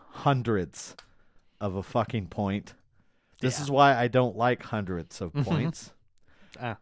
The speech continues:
Speaker 2: I, I would agree. That's stupid.
Speaker 1: <sighs> Anyway, all right. Uh, so, yeah, that game, uh, just underway. It's three nothing Rams over the Niners. Uh, what else did we have? Um, Lions did, in fact, beat the Packers because Aaron Rodgers, I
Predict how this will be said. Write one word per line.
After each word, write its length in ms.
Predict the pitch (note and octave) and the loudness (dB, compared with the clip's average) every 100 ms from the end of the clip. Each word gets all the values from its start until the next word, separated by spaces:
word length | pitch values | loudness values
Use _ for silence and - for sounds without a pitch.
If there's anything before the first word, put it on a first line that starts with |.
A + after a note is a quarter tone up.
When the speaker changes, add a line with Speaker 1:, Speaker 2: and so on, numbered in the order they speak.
| _ | _
Speaker 2:
I, 100 | A#2 A#2+ | -4 -2
I 100 | B2 | -2
would 100 | A#2+ | -4
agree. 280 | A#2 A2 - | -6 -6 -8
That's 180 | A2 - | -14 -14
stupid. 340 | - A2+ - E2+ D#2+ - - _ _ _ - | -10 -10 -10 -8 -8 -10 -20 _ _ _ -16
Speaker 1:
<sighs> 60 | F#2 F2+ - - - - - _ A2+ | -12 -12 -12 -12 -16 -18 -20 _ 0
Anyway, 340 | C3 G#2 F2 _ - | 2 2 0 _ 6
all 80 | D3 | 6
right. 200 | A2 - - - - - - | 6 0 -18 -20 -20 -8 -2
Uh, 200 | A#2+ G#2 | 0 0
so, 140 | - | 0
yeah, 140 | B2 G#2+ | 2 4
that 180 | A2+ | 2
game, 300 | G#2 A2+ G#2+ | 0 -2 0
uh, 200 | G#2 G#2 | 0 0
just 320 | F#2+ F#2+ G2+ A#2 | -2 -4 -4 -4
underway. 440 | G2 F#2+ G2 F#2+ | -2 -2 0 -2
It's 140 | F2+ - | -4 -6
three 220 | G2+ F#2 | -6 -4
nothing 300 | F2+ E2 F2+ | -4 -6 -6
Rams 280 | F2+ F2 F2+ | -4 -6 -8
over 140 | E2+ | -8
the 80 | E2 | -8
Niners. 320 | D#2+ D2+ D#2 - - - - | -8 -8 -12 -20 -20 -20 -4
Uh, 380 | A#2 B2 B2 B2 | 0 4 4 2
what 240 | A#2+ C3+ | 0 0
else 180 | D3+ C#3 | 2 0
did 160 | - A#2 | -2 -4
we 140 | A#2 | -2
have? 400 | A2+ A2+ G#2+ F#2+ | 0 0 -2 -4
Um, 440 | G2 A2+ A2+ A2+ G#2 | -4 -2 -2 -6 -4
Lions 800 | A2 C#3 D3+ D3+ D#3+ - - F2 - | 0 2 0 -2 -6 -8 -12 -12 0
did, 420 | C#3 C#3 A2+ A2 | 0 0 -8 -10
in 180 | C3 C3 | -8 -2
fact, 340 | C#3 C3 - | 0 0 -2
beat 220 | A2 B2 - | -4 -4 -6
the 220 | - G#2+ G2 | -6 -4 0
Packers 600 | B2+ C3+ D#3 C#3+ C3 A#2+ | 0 0 0 -2 -2 -4
because 640 | A2 - A2 G#2 F#2+ D#2+ - | -8 -2 -2 -2 -4 -10 -2
Aaron 240 | G#2+ G#2+ | 0 2
Rodgers, 400 | G#2+ G#2 G#2 F2+ | 2 0 -2 -6
I 100 | F#2 | -10